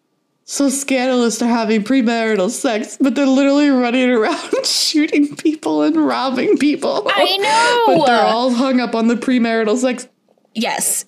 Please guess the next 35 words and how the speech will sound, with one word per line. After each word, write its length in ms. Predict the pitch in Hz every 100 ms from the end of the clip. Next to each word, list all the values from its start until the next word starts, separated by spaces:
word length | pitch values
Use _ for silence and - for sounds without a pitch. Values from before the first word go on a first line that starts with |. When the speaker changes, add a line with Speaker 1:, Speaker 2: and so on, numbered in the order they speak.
| -
Speaker 2:
you 140 | 233
have 180 | 247 202
a 60 | 196
point. 440 | 214 190 180 -
But 120 | 226
also, 640 | 202 226 233 208 202 196 185
the 140 | 233
photos 540 | 233 220 214 208 220
did 260 | - 226 208
help 380 | 220 214 277 -
the 80 | 196
general 380 | 208 196 185 190
public 480 | - 202 202 190 -
to 140 | -
know 160 | 190 190
what 180 | 180
Bonnie, 460 | 202 202 196 185 -
Clyde, 480 | - 196 190 190 190
and 180 | - 202
the 60 |
Barrow 260 | 196 196 202
Gang 320 | 202 190 190
looked 280 | 240 311 -
like 340 | 311 294 277
so 160 | - 220
that 120 | 202
they 100 | 208
could 160 | 202 202
identify 520 | 190 196 196 202 190
them 140 | 190 415
and 100 | 311
Speaker 1:
Yeah. 40 |
Speaker 2:
call 160 | 208 220
the 100 | 262
police. 800 | 311 285 277 277 - - -